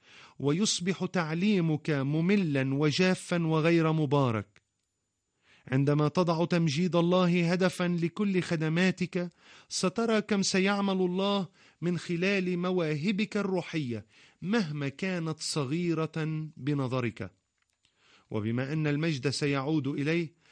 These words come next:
فمن الأفضل أن نترك نتائج عملنا بين يديه. وبما أننا نترك المجد له، ستتسع مظلة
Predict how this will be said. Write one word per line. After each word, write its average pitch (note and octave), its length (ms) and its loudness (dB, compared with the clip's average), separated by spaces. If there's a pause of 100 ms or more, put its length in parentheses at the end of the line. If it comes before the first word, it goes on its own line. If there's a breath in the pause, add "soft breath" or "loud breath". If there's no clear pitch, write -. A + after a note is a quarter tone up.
(140 soft breath)
فمن D#3 300 -2
الأفضل F3 800 -2 (140)
أن E3 240 -2
نترك F3 400 -4
نتائج E3+ 640 -2
عملنا F3 640 0
بين B2+ 300 2
يديه. A2 520 -2 (640 soft breath)
وبما A2+ 540 -2
أننا E3 460 0
نترك D#3+ 460 -4
المجد D3+ 380 -2
له، F3+ 400 2 (800)
ستتسع D3+ 920 -4
مظلة D#3+ 760 0